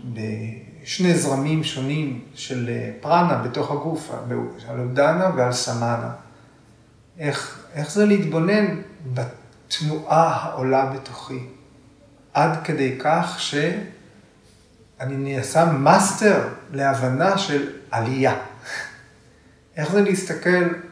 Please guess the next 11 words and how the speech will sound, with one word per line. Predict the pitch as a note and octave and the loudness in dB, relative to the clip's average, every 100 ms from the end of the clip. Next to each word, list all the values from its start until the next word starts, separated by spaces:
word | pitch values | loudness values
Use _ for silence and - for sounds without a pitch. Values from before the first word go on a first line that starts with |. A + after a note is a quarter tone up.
| - - | -20 -4
על | B2 B2 B2+ - - - - | 0 0 -2 -8 -16 -20 -18
האנרגיה | - C3 C3 C#3+ D3+ D3 E3 | -8 -4 0 0 0 0 -2
שמעכלת | - C3 - - - E3 E3 E3 C3 | -2 -2 -4 -6 -6 -2 2 2 0
ומפיצה, | C#3 B2+ - C3 - C#3+ A#2+ - - - - - _ _ _ _ _ _ _ _ _ _ _ _ - | -2 -2 -2 -6 -2 -2 -2 -8 -18 -20 -20 -20 _ _ _ _ _ _ _ _ _ _ _ _ 0
עד | D3+ D3 | 0 0
כדי | E3 D#3 D3+ | -2 -2 2
כך | E3 F3 - | 2 2 -2
שההפצה | - B2 A2+ - C3 - B2 - E3 F#3+ F3+ | 0 0 0 -2 -4 -2 -4 4 6 8 6
הזאת | C#3+ C3 | 2 -2
של | - B2+ | -2 -2
אנרגיה | B2+ D3+ E3+ D#3+ D#3+ - | 0 0 0 2 2 2